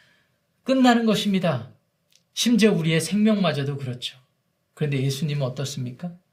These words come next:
사망에서 부활하셨어요. 참된 생명을 주시기 위해 오셨단 말입니다. 그래서 그분을 믿고 따르는 삶에는, 살-,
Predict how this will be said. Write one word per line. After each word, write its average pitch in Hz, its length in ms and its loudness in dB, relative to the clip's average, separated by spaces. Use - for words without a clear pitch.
사망에서 160 920 -2
부활하셨어요. 131 800 -4
참된 254 400 0
생명을 262 480 2
주시기 196 440 -2
위해 156 100 0
오셨단 160 500 -4
말입니다. - 320 -16
그래서 185 220 0
그분을 220 380 4
믿고 214 400 0
따르는 233 400 2
삶에는, 226 760 2
살-, 226 440 -4